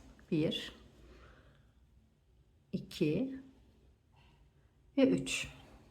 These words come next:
İki tane zincir çekelim.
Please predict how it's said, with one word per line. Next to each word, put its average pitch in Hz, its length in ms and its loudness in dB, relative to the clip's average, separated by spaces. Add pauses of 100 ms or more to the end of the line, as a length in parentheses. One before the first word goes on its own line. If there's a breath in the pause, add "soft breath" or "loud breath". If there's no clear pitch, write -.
(3000)
İki 269 220 10
tane 214 280 12
zincir 180 340 8
çekelim. 160 720 2